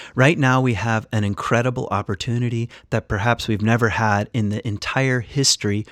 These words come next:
written history, human history, and especially in the history of Western culture. And that is an opportunity to have a more nuanced, rich,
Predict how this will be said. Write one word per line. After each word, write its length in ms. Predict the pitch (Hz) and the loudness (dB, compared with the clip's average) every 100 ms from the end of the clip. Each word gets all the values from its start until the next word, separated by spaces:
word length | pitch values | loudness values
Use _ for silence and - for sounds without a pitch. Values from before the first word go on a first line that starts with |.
| - | 4
written 380 | 139 - 120 | 4 6 2
history, 580 | 101 131 - - 98 101 _ - | 2 0 -2 -6 -6 -6 _ 4
human 260 | 143 127 | 4 6
history, 360 | 117 139 - 95 | 2 0 -2 -4
and 80 | 113 | -2
especially 560 | 110 - 139 - 131 127 | -2 2 0 2 0 2
in 120 | 110 | 0
the 40 | |
history 340 | 101 117 - 107 | 0 -4 -2 -2
of 100 | 101 | -2
Western 340 | 98 - 107 | -4 -4 -8
culture. 400 | - 131 - - _ _ _ _ - - - - - - _ _ _ _ - | -4 -6 -6 -14 _ _ _ _ -20 -20 -20 -20 -20 -20 _ _ _ _ 0
And 140 | 117 113 | 4 6
that 160 | 123 | 6
is 260 | 120 104 - - | 4 2 -2 -2
an 100 | 110 | 0
opportunity 640 | 110 110 123 117 107 110 120 | 2 2 0 0 0 0 -2
to 20 | |
have 240 | 95 101 | 2 2
a 60 | 117 | 2
more 200 | 107 101 | 0 0
nuanced, 800 | 98 107 110 98 120 - - - _ _ - | 2 2 2 0 -2 -8 -10 -12 _ _ -12
rich, 760 | 104 117 113 - - - - | -2 0 0 -2 -8 -8 -12